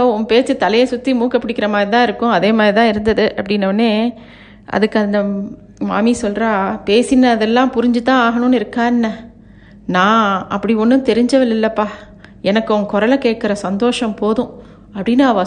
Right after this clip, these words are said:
சொன்னதே இவருக்கு தாங்கிக்க முடியல. சாதாரணமாக சொல்லிவிட்டாள், ஆனால் அது கிளர்த்த அலைகளில் பறிபோனேன். அவளும், "உன் குரலை கேட்டுக்கொண்டே தொட்டு தொட்டு மனசு எங்கெல்லாமோ அந்த நாளைக்கே போயிடுத்து.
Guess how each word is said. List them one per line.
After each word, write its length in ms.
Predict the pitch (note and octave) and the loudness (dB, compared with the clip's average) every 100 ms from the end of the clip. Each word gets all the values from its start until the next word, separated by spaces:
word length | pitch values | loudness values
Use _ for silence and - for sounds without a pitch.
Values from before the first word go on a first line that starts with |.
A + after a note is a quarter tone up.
| - | -2
சொன்னதே 480 | G#3 B3 C#4 C#4+ C4+ A3 C4 C4+ - - - - - | 0 2 2 4 2 2 -2 -6 -16 -20 -20 -20 -6
இவருக்கு 360 | G#3+ G#3 A3 | -6 -4 -6
தாங்கிக்க 480 | G#3 F#3+ A#3 A#3 - | -6 -6 -4 -4 -6
முடியல. 360 | G3+ F#3+ G3+ - - - - - - | -6 -4 -6 -8 -12 -20 -20 -20 -16
சாதாரணமாக 800 | - G3+ A3+ B3+ C4 C#4 D4 F4 | -4 -2 2 4 6 4 2 0
சொல்லிவிட்டாள், 580 | B3+ A3 A3+ G#3+ G3+ - - - - - - | -2 -2 -4 -4 -6 -6 -10 -20 -20 -20 -8
ஆனால் 300 | F#3+ A3 B3+ | -2 2 4
அது 220 | G#3 F#3+ | 2 -2
கிளர்த்த 440 | - A3+ C4+ - | -2 0 0 0
அலைகளில் 560 | A#3+ G3+ A3+ B3 A#3 G3+ - | 2 2 2 2 0 -2 -6
பறிபோனேன். 600 | - G3+ B3+ C4 G3+ - - - - - - - - | -4 -2 0 0 0 -4 -10 -20 -20 -20 -20 -20 -12
அவளும், 400 | - F#3+ B3+ B3+ - - - - - - - - - - - | -4 2 4 4 -2 -16 -20 -20 -20 -20 -20 -20 -20 -12 -2
"உன் 200 | G#3+ G3+ | 0 2
குரலை 380 | A3 B3 C#4 | 2 2 2
கேட்டுக்கொண்டே 640 | C#4 A#3 A#3 B3+ B3+ A#3 C4+ | 2 -2 0 -2 0 2 0
தொட்டு 300 | C4+ G#3+ C4+ | 0 -2 -2
தொட்டு 300 | C4 A#3+ C#4+ | 0 0 2
மனசு 320 | B3 G3+ C#4 C4 | 2 0 0 0
எங்கெல்லாமோ 580 | G#3+ B3 B3+ B3+ B3 C#4+ | 0 2 2 2 2 2
அந்த 220 | A3+ A3+ | 0 0
நாளைக்கே 440 | A3+ A#3+ B3 D4 | 0 0 0 -2
போயிடுத்து. 480 | D4+ A#3+ A3+ A#3 | 0 -2 -2 -4